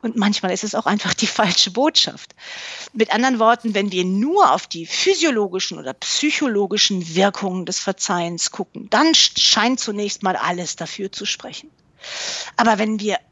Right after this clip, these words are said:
ansehen, was da sonst noch so passiert, dann spricht vieles auch dagegen. Und zu dem, was dagegen spricht,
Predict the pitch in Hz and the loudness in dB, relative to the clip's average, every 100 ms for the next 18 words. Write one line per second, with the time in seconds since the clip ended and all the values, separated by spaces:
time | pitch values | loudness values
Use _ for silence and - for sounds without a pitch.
0 | _ _ - 254 311 220 233 240 233 190 | _ _ 0 2 2 0 -2 -2 -2 -2
1 | 202 - 185 180 226 339 - 262 254 208 | -4 -2 -2 -2 -2 -4 -4 -4 -4 -6
2 | 196 180 - 294 311 - - 302 - - | -6 -8 -8 -6 -4 -2 0 2 2 2
3 | 277 - - - 247 208 202 - 190 - | -4 -4 -6 -4 2 2 0 -4 -6 -4
4 | 185 180 226 277 196 - 190 - - 233 | -8 -4 -4 -2 -4 -6 -8 -4 -4 -2
5 | 233 233 196 196 - 196 180 208 - - | 2 2 2 -2 -2 -4 -4 -2 -2 0
6 | 220 - | -4 -4